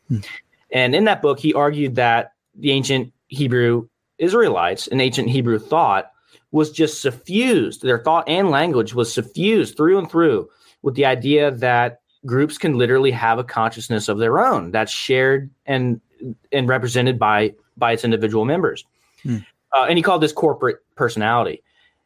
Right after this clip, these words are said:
Speaker 2: And he argued that corporate personality underlies, uh, such familiar Old Testament themes as, as iniquities being
Speaker 1: Yeah.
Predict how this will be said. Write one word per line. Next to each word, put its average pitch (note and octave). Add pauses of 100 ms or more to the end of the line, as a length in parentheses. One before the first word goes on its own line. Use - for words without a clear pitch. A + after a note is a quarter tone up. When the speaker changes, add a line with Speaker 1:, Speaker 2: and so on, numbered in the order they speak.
(160)
Speaker 2:
And C3
he F3
argued F3
that C#3+
corporate D#3+
personality C3
underlies, B2 (100)
uh, A2+ (320)
such D#3
familiar B2
Old A#2
Testament A#2+
themes B2
as, A2
as G#2+ (180)
iniquities C3
being B2
Speaker 1:
Yeah. A#2+